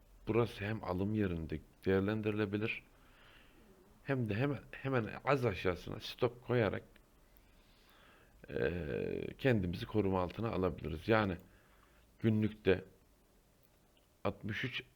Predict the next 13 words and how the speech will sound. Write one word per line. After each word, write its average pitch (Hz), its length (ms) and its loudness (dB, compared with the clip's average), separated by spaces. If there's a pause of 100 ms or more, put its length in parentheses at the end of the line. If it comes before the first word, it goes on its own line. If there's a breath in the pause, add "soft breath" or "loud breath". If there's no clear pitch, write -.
(420)
elli 98 480 2 (1000)
altının 98 440 0
altındaki 92 760 -2
işlemlerde 95 640 -2
stop - 340 -6
olmak 85 420 -4
kaydıyla. 82 520 0 (840 loud breath)
Ama 101 240 0
aynı 120 240 4
zamanda 85 460 -2
altmış - 340 -6
üç 123 160 -6
doksanda 82 540 -2